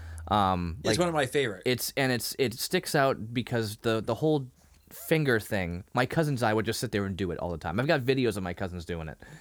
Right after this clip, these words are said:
Speaker 1: you know, and it's just, it's dumb, but it's funny.
Speaker 2: It's hilarious. That's what, that's what this whole movie, that's what Disney does a really good job of.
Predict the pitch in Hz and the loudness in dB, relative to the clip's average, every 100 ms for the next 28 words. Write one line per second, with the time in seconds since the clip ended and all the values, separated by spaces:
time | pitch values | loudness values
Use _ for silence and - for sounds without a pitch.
0 | 131 104 95 95 95 - 101 - - 95 | -10 -2 0 0 -2 -4 -8 -8 -8 -6
1 | 95 92 127 101 87 85 - - 156 175 | -4 0 2 2 -2 -8 -14 -4 -2 -2
2 | - - 80 - - 175 165 180 190 185 | -6 -8 -8 -10 -8 -2 0 0 0 2
3 | 165 117 - 170 233 294 220 220 208 196 | 2 -2 -4 0 2 2 2 2 0 -4
4 | 175 202 190 151 156 165 269 - - 170 | -2 0 0 -2 -2 -2 -2 -6 0 2
5 | 185 175 160 147 127 139 147 139 123 123 | 2 0 0 0 -2 0 0 -2 -2 -4
6 | 123 135 | -2 -4